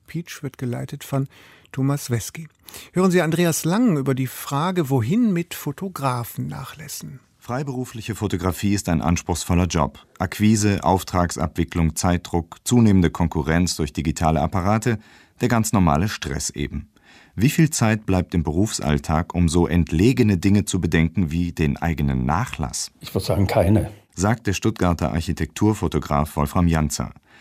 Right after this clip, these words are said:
Speaker 2: Er ist seit den siebziger Jahren in der Branche und zählt auf, was da bei ihm so alles zusammenkommt, sprich sortiert werden müsste.
Speaker 3: Ich hab, äh, meine Negative, das sind meinetwegen zehn, zwölf große Archivordner voll.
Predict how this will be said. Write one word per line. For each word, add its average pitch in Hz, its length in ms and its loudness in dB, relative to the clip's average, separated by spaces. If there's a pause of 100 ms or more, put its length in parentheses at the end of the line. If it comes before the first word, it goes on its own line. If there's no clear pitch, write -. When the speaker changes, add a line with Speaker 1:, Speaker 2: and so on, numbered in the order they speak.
(240)
Speaker 2:
Er 87 140 2
ist 131 180 2
seit 107 220 2
den 95 100 2
siebziger 87 480 0
Jahren 85 420 2
in 76 100 0
der 76 80 0
Branche 80 420 0
und 76 200 -2
zählt 87 320 0
auf, 90 380 0
was 85 200 -2
da 85 120 -2
bei 76 140 -2
ihm 98 280 0
so 85 140 2
alles 80 260 0
zusammenkommt, 87 640 0
sprich - 440 -2 (180)
sortiert 104 600 -2
werden 69 280 -2
müsste. 65 320 -6 (260)
Speaker 3:
Ich - 280 -2
hab, - 280 -2
äh, 127 200 4
meine 101 420 4
Negative, 135 1200 4
das - 160 0
sind 101 120 2
meinetwegen 104 680 4
zehn, 127 480 4
zwölf - 800 2 (220)
große 117 760 2
Archivordner 139 1040 0
voll. 151 540 2